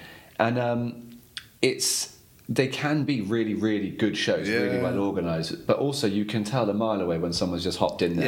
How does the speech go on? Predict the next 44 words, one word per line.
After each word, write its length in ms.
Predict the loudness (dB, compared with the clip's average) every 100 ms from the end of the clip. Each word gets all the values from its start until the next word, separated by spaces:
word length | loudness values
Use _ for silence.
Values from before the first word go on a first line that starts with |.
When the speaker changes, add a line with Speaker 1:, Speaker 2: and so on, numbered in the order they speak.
| 0
Speaker 1:
there. 80 |
Speaker 2:
you, 80 | 0
you 180 | 2 0
can 80 | 0
tell 140 | 0 0
when 100 | 0
people 180 | -2
train 320 | 0 2 0 -2
'cause, 400 | 0 0 0 0
uh, 320 | 2 2 2
that 120 | 0 2
one 200 | 2 2
we 100 | 0
went 160 | 0
to, 140 | 0 2
the 160 | 2
last 300 | 2 0 0
fight 220 | 0 0
club, 300 | 0 0 0
um, 640 | -2 -2 0 -2 -2 -6 -12 -20 -4 -4 -4 -20 _ -6
Chopper 340 | -2 -2 -2
versus, 580 | 0 0 0 -2 -2 0
uh, 40 |
Speaker 1:
Yes. 680 | 0 0 0 -2 -4 -6 -8 -12 -20 -20 -4
Speaker 2:
uh, 380 | 2 2 2 0 0
Ben, 480 | 0 2 -4 -8 -6
um, 480 | 0 2 2 -2 -4 -10 -16 -20 -20 -18 0
Albert, 300 | 0 2 0
Speaker 1:
Yes. 120 | 2
Speaker 2:
some, 220 | 0 0
Albert 400 | 0 0 0 -2 -6 -12 -8
Junior 340 | -2 0 0 0
was 160 | 0
it? 100 | 0
Speaker 1:
Yes, 240 | 0 0 0
Speaker 2:
Something 300 | 0 2 2
Speaker 1:
yeah, 60 | 2
Speaker 2:
like 80 | 0
Speaker 1:
yeah, 100 | 0
Speaker 2:
that. 40 | -2
Speaker 1:
yeah. 420 | -6 -12 -2 0
Speaker 2:
Absolutely 280 | 0 -2 0
great 220 | 0 0
fight. 260 | 0 0